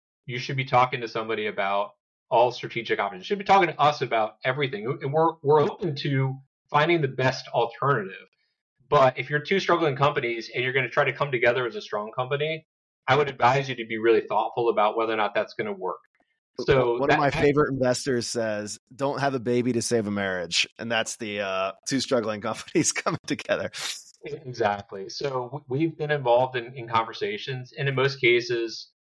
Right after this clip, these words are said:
Speaker 1: um, cooler heads prevail when they, they realize you, you dig into the financials and you, you look at it and you're like,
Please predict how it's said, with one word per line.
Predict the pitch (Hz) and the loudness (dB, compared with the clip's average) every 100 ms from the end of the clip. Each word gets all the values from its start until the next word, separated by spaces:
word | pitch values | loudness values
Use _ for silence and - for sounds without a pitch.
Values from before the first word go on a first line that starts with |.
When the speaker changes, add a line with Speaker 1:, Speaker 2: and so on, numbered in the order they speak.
| _ _ | _ _
Speaker 1:
um, | 120 110 107 107 104 107 _ _ - | 2 4 4 0 -6 -18 _ _ -10
cooler | - 139 131 | -2 0 2
heads | 127 120 - | 2 0 -2
prevail | 120 113 104 107 117 | -4 0 0 2 0
when | 113 | 0
they, | 107 110 117 | -2 -2 2
they | 110 | 0
realize | 107 113 110 107 104 | 2 2 4 2 0
you, | 110 | -8
you | - 104 | -10 -8
dig | 104 113 117 | 0 0 2
into | 117 113 120 110 107 107 | -2 -2 -2 0 -2 -4
the | 107 110 | -4 -2
financials | 104 104 104 120 117 117 | -2 -2 -4 -4 -4 -4
and | 107 | -10
you, | 110 | -10
you | 123 | -8
look | 104 104 | -6 -2
at | 107 107 | 0 0
it | |
and | 107 | -4
you're | 107 | -6
like, | 104 | -6